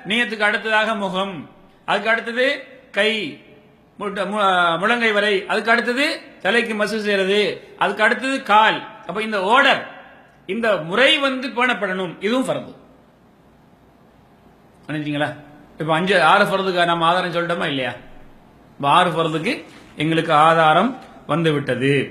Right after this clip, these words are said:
அஹ், அதே போல ஸல்லல்லாஹு அலைஹி வஸல்லம் அவர்கள் பொதுவான இது ஹதீஸ் உண்டு, "இப்தஉ பிமா பத அல்லாஹு பி", அதாவது, அஹ், அல்லாஹு தஆலா எதை கொண்டு ஆரம்பிச்சானோ அதை கொண்டு நீங்களும் ஆரம்பிங்க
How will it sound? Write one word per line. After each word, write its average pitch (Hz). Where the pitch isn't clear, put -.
அஹ், 143
அதே 226
போல 233
ஸல்லல்லாஹு 226
அலைஹி 196
வஸல்லம் 185
அவர்கள் 180
பொதுவான 214
இது 190
ஹதீஸ் 180
உண்டு, 196
"இப்தஉ 196
பிமா 190
பத 175
அல்லாஹு 170
பி", 160
அதாவது, 165
அஹ், 156
அல்லாஹு 202
தஆலா 190
எதை 185
கொண்டு 202
ஆரம்பிச்சானோ 185
அதை 196
கொண்டு 202
நீங்களும் 196
ஆரம்பிங்க 170